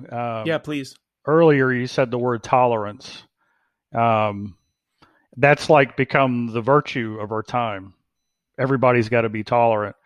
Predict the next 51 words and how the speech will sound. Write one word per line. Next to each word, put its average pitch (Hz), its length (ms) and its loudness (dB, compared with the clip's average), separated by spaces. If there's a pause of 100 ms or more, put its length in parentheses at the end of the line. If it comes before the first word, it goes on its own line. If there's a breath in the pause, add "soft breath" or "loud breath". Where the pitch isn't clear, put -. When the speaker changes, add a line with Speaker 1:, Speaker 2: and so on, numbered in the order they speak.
(540 loud breath)
Speaker 1:
And 139 180 2
I 151 100 4
just, 165 360 0
I 151 120 2
tell 202 220 4
people, 175 300 0
I'm 160 240 2
not 175 160 6
a 175 40 2
fan 170 320 0
of 160 60 -4
tolerance. 147 560 0
I 123 80 2
don't 156 180 -2
believe 147 300 0
in 147 120 -2
it 139 140 -2
at 131 60 -2
all. 139 340 -6 (1080 loud breath)
Speaker 2:
Yeah, 175 140 -2
tell 196 180 -4
me 220 100 -2
more 220 160 -2
about 175 280 0
that. 113 280 -10
I, 147 160 -6
I 185 80 6
wanna 156 140 -2
hear 147 100 -4
more 139 140 -6
about 127 180 -6
that. 120 180 -14 (120)
Speaker 1:
<laughs> - 160 -8
So, - 340 0 (1700 loud breath)
let 165 100 2
me 185 80 4
tell 190 140 6
you 175 100 6
what 170 140 8
I 151 100 6
am 175 220 4
a 160 80 0
fan 127 340 -4
of, 107 300 -10
of. 113 320 -8 (320)
I'm 160 160 0
a 156 60 -2
fan 170 280 0
of 131 100 -6
love. 127 480 0 (600)
Speaker 2:
Hmm. 143 480 -10